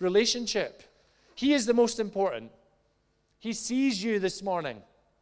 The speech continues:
Like the shepherd knows what's best for his sheep. Like the shepherd knows the best route. Like the shepherd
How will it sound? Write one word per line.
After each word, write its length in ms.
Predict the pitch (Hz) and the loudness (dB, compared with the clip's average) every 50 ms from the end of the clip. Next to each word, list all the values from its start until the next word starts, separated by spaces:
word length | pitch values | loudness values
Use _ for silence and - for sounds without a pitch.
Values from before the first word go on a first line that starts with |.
| _ _ _ _ _ _ _ _ _ _ _ _ | _ _ _ _ _ _ _ _ _ _ _ _
Like 140 | - 185 175 | 0 0 2
the 40 | 190 | 2
shepherd 720 | 196 - - 240 254 262 254 254 262 226 180 156 143 151 | 2 4 6 8 8 8 8 8 6 8 6 6 2 0
knows 380 | 180 220 226 226 220 220 175 180 | 0 4 4 6 6 4 2 0
what's 240 | 190 208 190 - | -2 -2 -2 -2
best 340 | - - 208 214 208 202 - | 0 2 2 2 2 0 -4
for 80 | - 208 | -4 -4
his 100 | 190 180 | -2 0
sheep. 480 | - - - 220 214 185 160 - - - _ _ - - - _ _ | 0 0 0 -2 -2 -4 -6 -8 -14 -20 _ _ -20 -20 -20 _ _
Like 140 | - 196 202 | 0 0 2
the 60 | 190 | 2
shepherd 560 | 202 - - 240 240 247 240 - - 214 185 175 | 2 2 4 6 6 6 4 4 2 2 2 2
knows 260 | 208 214 220 202 170 | 2 2 2 2 0
the 80 | 202 | -2
best 340 | 170 196 208 196 190 - - 190 | 0 0 0 0 0 -4 -4 0
route. 200 | 214 208 190 170 | 0 2 2 2
Like 140 | 180 180 | -2 -4
the 60 | 180 175 | -4 -4
shepherd 560 | - - 233 247 247 240 240 233 196 170 - | -2 2 2 2 2 4 4 4 4 2 0